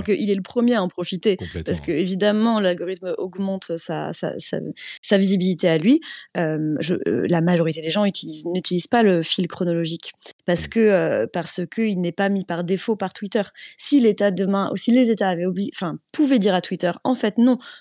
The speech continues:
Speaker 2: ton fil, il doit être chronologique par obligato-, obligatoirement, et si les gens veulent autre chose, ils peuvent le changer »,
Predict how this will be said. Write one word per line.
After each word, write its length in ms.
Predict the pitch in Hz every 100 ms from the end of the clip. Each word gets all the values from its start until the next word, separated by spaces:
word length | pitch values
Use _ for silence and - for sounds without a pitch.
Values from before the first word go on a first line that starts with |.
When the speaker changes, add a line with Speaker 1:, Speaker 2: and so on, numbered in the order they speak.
| -
Speaker 2:
ton 140 | 226
fil, 300 | 202 - 226
il 120 | - 180
doit 140 | 185
être 200 | - - _ _ _
chronologique 680 | - 294 277 247 208 202 - -
par 160 | 220
obligato-, 520 | 220 202 208 208 196 - -
obligatoirement, 760 | 220 226 220 208 220 202 208 202 - - _ -
et 80 | 277
si 200 | - 247
les 120 | 233
gens 180 | 214 220
veulent 200 | 196 202
autre 160 | 202 -
chose, 280 | 214 202 175
ils 80 | 170
peuvent 200 | 196 185
le 80 |
changer », 400 | 180 180 180 277